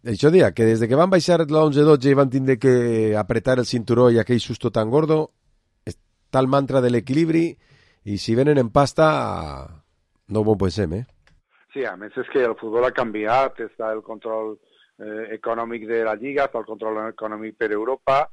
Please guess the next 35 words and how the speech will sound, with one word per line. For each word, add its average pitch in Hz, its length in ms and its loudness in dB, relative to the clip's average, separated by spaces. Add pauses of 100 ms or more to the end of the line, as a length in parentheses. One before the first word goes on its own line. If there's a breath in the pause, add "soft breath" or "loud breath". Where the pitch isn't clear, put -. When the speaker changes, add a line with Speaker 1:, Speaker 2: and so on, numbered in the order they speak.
(400)
Speaker 2:
tu 131 100 -8
tens 127 320 -8
un 117 480 -10
límit 127 320 -8
de 120 140 -2
recursos 117 640 -8
que 120 100 -6
tens 117 300 -6
que 110 340 -2 (380 soft breath)
saber 117 500 0
manejar 113 640 -4
i, 143 140 -12
clar, 95 180 -12
eh, 92 640 -12
el 92 120 -12
futbol 110 340 -6
de, 110 240 -2 (340 soft breath)
d'aquells 113 640 -4
anys 123 240 -2
a 110 140 -2
este - 180 -10
futbol 110 560 -8
d'ara, 110 400 -2
pues, 120 240 -8
no, 117 240 -10 (320 soft breath)
no 120 140 -4
és 117 60 -4
el 127 60 -2
mateix 131 400 -2
i 151 100 -8
tens 127 160 -4
que 127 140 -2
tindre 120 320 -4
sempre, 113 360 -4 (420)
eh, 107 140 -6